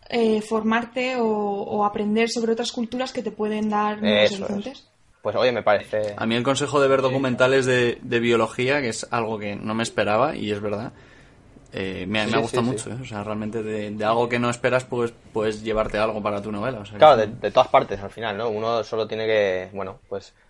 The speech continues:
Speaker 2: pues que, que intentar ver más allá, ¿no? De las cosas. Bueno, chicos, ya hemos pasado los treinta minutos y vamos a pasar al, al libro de la semana. Eh,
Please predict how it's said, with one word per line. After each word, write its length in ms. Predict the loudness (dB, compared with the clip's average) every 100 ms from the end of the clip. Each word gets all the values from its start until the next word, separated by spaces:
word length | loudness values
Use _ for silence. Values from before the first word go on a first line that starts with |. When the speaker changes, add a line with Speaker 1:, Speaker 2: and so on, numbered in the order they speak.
| _ _
Speaker 2:
pues 200 | -8 -4
que, 280 | -4 -4
que 120 | -6 -10
intentar 420 | -6 -4 0 0
ver 140 | 0
más 180 | -2 -4
allá, 220 | -2 -2
¿no? 120 | -4
De 60 | -10
las 160 | -10 -16
cosas. 240 | -20 -20 _ _ _ -20 -20 4
Bueno, 280 | 8 8 6 -2 -20 0
chicos, 300 | 4 6 8
ya 60 | 6
hemos 160 | 6
pasado 360 | 6 8 8 10
los 220 | 8 6
treinta 260 | 2 8 6
minutos 640 | 8 6 10 8 8 -8 -20 2
y 280 | 6 10 10
vamos 240 | 10 8
a 80 | 6
pasar 240 | 6 8
al, 560 | 8 8 8 2 -2 0
al 140 | 0 2
libro 240 | 2 4
de 60 | 4
la 100 | 2
semana. 420 | 2 2 2 0 -14 -20 -20 _ _ 4
Eh, 640 | 8 10 8 8 6